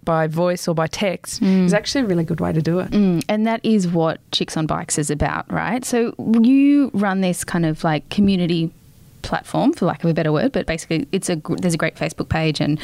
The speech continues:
Speaker 2: people get involved, and as you said, it's about education and empowering women to kind of get out there on the road in whatever way they want to. What are the most common misconceptions about bike riding that you get from new members,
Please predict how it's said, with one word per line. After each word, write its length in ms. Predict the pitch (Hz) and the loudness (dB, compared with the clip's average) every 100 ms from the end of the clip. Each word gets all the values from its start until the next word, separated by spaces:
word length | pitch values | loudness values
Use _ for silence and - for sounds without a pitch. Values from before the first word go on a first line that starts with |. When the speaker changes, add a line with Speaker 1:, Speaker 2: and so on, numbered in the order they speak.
| - - | -8 -4
Speaker 2:
people 200 | 180 160 | -2 0
get 140 | 156 | 0
involved, 320 | 151 151 147 | 2 0 0
and 180 | 151 143 - | 0 -2 -2
as 100 | 147 | -2
you 60 | |
said, 160 | 147 147 | -2 -2
it's 140 | - | -2
about 160 | 160 151 | -2 -2
education 640 | - - 165 147 - 151 | -2 -4 -4 -4 -2 0
and 280 | 147 - - | 0 0 0
empowering 500 | 165 - 160 156 156 | 0 -2 -2 -2 0
women 240 | 151 - 202 | 0 0 -2
to 100 | 175 | 0
kind 160 | 156 | 0
of 380 | 143 - - 165 | 0 -2 -6 -4
get 100 | 156 | -2
out 160 | 147 - | -2 -2
there 240 | 156 147 | -2 -2
on 100 | 160 | 0
the 80 | 156 | 0
road 320 | 143 147 143 - - - | 2 2 0 -6 -14 -4
in 120 | 175 | 0
whatever 260 | 165 160 151 | 2 0 -2
way 180 | 147 143 | -4 -4
they 120 | 139 | 0
want 180 | 147 156 | 2 2
to. 240 | - - - - - - | 0 -4 -4 -6 -8 -4
What 140 | 311 | -2
are 60 | 403 | 0
the 100 | 466 | 0
most 200 | 480 480 | 0 0
common 300 | - 247 233 | 0 0 2
misconceptions 760 | 214 196 - 175 - - 156 165 | 2 0 0 0 -2 0 0 2
about 280 | 156 156 - | 0 -2 -2
bike 240 | 143 143 | -6 -2
riding 220 | 139 151 | 0 0
that 180 | 147 - | 0 0
you 240 | 156 156 | 2 2
get 260 | 151 147 - | 2 -2 -4
from 240 | - 165 | -4 0
new 160 | 156 165 | 2 4
members, 520 | 156 147 139 - 220 | 2 2 0 0 -2